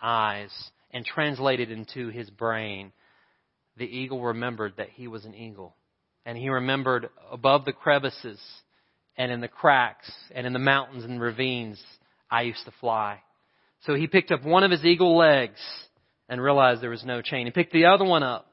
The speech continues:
no chain. He picked one wing up and realized he still had strength. The other wing, and with a, a shrill, the eagle took off and started flying into the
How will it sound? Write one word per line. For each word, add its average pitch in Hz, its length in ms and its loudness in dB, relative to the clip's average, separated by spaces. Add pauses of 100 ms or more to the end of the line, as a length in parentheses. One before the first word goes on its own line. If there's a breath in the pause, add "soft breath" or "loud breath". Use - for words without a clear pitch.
no 127 160 -8
chain. 117 300 -12 (640)
He 156 80 -4
picked 180 240 6
one 190 280 4
wing 170 280 4
up 135 240 2
and 131 120 -10
realized 127 520 2
he 127 100 -18
still 127 240 -12
had 117 160 -10
strength. - 360 -10
The 143 160 2
other 185 200 6
wing, 123 400 -6 (500)
and 143 200 -2
with 147 180 2
a, 131 220 -8
a 139 80 -2
shrill, 190 720 2
the 147 80 -6
eagle 147 400 -4
took - 260 -12
off 143 360 -2 (1300)
and 120 120 -16
started 131 300 0 (140)
flying 123 480 -2 (640)
into 135 400 -6
the 117 80 -10